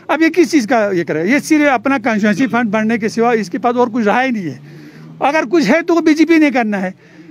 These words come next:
अभी आम आदमी क्या दिल्ली से fund देगा? कांग्रेस वाला fund देगा, कहाँ से देगा? राज-, ये हमारे,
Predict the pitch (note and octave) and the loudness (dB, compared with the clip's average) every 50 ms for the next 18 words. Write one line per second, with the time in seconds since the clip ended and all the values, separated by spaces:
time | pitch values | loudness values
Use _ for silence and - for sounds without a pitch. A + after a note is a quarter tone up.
0 | - - _ - B3 C#4+ D#4 D4 D4 D#4 D#4 D4+ D4 D4 D#4 C#4+ - D#4 C4+ C4+ | -20 -8 _ -2 -2 0 0 0 0 0 0 0 0 0 0 0 2 0 2 2
1 | C#4 C#4 D#4 C#4+ E4+ D4+ C4 D4+ D#4+ D#4 E4+ D#4+ D4+ C4 F3 - - - - _ | 2 2 2 2 2 2 2 2 2 2 0 0 0 0 -2 -4 -8 -16 -20 _
2 | _ _ _ _ - _ _ _ _ _ _ - _ _ _ _ _ - B3+ C#4+ | _ _ _ _ -20 _ _ _ _ _ _ -20 _ _ _ _ _ -2 0 2
3 | D#4 D#4+ D#4+ E4 D#4 D#4 D4+ A3+ A#3 D4 D#4 D4+ D#4+ D4+ - C#4 A#3 G3 C4+ D4 | 2 2 2 2 2 2 2 2 2 0 2 2 2 0 0 0 -2 0 0 0
4 | D4 B3 C#4 G3 G3 D#3+ D#3 E3+ F#3 G3+ G#3 G#3 A#3 A3+ A#3 A3+ A3+ G#3 A3 A#3+ | 0 0 0 -2 -2 -2 0 0 0 0 0 0 -2 0 0 0 0 -2 -2 0
5 | G#3+ A#3+ B3+ B3 B3 A3 A3 G#3+ | 0 2 2 0 0 -2 -6 -8